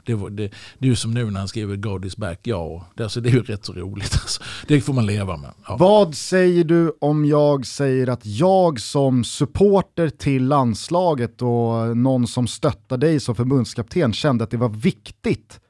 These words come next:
Speaker 2: att du ville ha en ursäkt? Alltså jag kände att det är fan viktigt för mig att min förbundskapten stämmer i bäcken här och kräver en ursäkt.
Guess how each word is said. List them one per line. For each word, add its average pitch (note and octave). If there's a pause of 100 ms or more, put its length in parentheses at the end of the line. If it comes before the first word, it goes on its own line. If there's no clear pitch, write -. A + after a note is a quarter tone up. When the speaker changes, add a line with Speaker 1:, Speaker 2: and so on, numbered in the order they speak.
(180)
Speaker 2:
att -
du B2+
ville B2
ha D3+
en B2+
ursäkt? B2 (200)
Alltså C3
jag F#3
kände D3+
att B2+ (380)
det G#3+
är A3+
fan G#3
viktigt A3+
för E3
mig D#3
att C#3
min F#3+
förbundskapten C3
stämmer E3
i C#3
bäcken D3+
här G#2+
och A2+
kräver A#2
en A#2
ursäkt. A2+